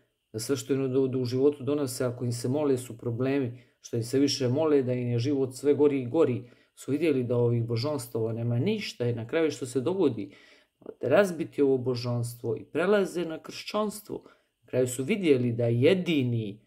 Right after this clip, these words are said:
Bog koji odgovara ljudima na molitve, da jedini Bog koji ima snagu mijenjati ljudska srca i ljudske živote jest Bog Izaka, Abrahama, Jakova, Bog,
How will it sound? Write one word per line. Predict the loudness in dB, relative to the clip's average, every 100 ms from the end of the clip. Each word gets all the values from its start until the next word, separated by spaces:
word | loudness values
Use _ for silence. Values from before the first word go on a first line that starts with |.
| _ _ _
Bog | 8 8 8 -2 -12 _ _ _
koji | -4 -2 -4 -8 -14 _ _ _ _ _ _
odgovara | -6 4 6 6 4 2 0
ljudima | 0 -2 -4 -6 -4
na | -4
molitve, | -2 -2 -4 -4 -4
da | 0
jedini | 4 4 2 -4 -2
Bog | -2 -2 -2
koji | -2
ima | 0 -4
snagu | -4 -2 0 0
mijenjati | 0 0 -2 -6 -6
ljudska | -8 -4 -4
srca | -2 -4 -4 -2 0
i |
ljudske | 0 -2 -4 -4
živote | -2 -2 4 4 4 -2 -4 -6 -20 _ -2
jest | 0 0 -4 -2
Bog | 4 6 4 -2 -18 _ _ _ _ _ -8
Izaka, | -2 -2 -2 0 2 4
Abrahama, | 2 -2 -4 -6 -4 0
Jakova, | 0 -2 -4 -4 0 2 2 2 0
Bog, | 0 -2 -2 -14